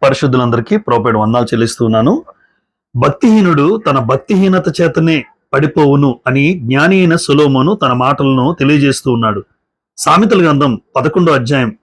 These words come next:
ఐదో వచనంలో, "భక్తిహీనుడు తన భక్తిహీనత చేతనే పడిపోతాడు."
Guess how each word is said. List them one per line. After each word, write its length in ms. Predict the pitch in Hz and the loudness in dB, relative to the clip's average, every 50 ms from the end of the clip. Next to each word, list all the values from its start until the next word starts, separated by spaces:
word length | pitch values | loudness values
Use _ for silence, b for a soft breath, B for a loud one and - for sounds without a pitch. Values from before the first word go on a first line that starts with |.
| - 131 | -4 -2
ఐదో 220 | 139 156 170 170 | 0 2 2 2
వచనంలో, 640 | 151 - - 139 135 131 131 147 214 269 285 - - _ _ _ _ _ _ _ _ - | 2 0 0 -2 0 0 2 2 2 0 0 -4 -10 _ _ _ _ _ _ _ _ -4
"భక్తిహీనుడు 840 | 120 139 147 - - 269 247 226 220 180 160 156 175 240 294 - - - | -2 -2 -2 0 0 0 2 2 2 2 2 2 0 0 -2 -4 -4 -4
తన 120 | 143 139 | -4 -2
భక్తిహీనత 800 | 123 113 135 131 - - 214 190 202 196 190 180 - 170 - 190 | -2 -2 -2 -4 -2 -2 0 0 2 2 0 -2 -4 -4 -2 -2
చేతనే 360 | 180 175 175 185 196 233 247 | 0 0 0 0 0 0 0
పడిపోతాడు." 840 | - - - 147 147 - 156 147 - - 135 131 127 127 113 98 | -2 -2 -2 -2 0 0 -2 -2 0 0 0 0 2 0 -2 -4